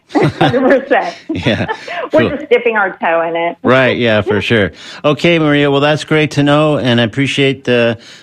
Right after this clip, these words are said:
Speaker 2: the call and the info, and I'm sure our listeners do as well, and we can find out more at the website.
Speaker 1: Online. And just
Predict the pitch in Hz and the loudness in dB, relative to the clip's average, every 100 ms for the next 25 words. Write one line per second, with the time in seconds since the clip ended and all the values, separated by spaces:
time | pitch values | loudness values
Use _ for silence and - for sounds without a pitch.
0 | - 107 127 127 131 120 123 127 127 139 | -14 -4 0 2 2 2 2 0 0 0
1 | 123 113 120 113 117 113 117 104 120 110 | 0 0 0 0 0 0 -4 -2 -2 -2
2 | 110 120 113 113 127 117 113 104 107 107 | 0 2 2 0 -4 -2 0 2 2 2
3 | 104 - _ _ _ _ _ _ - - | 0 -4 _ _ _ _ _ _ -8 -4
4 | - 202 208 208 208 214 208 214 - 220 | -2 2 2 2 2 2 2 -2 0 0
5 | 208 - - 254 | 0 -4 -2 -2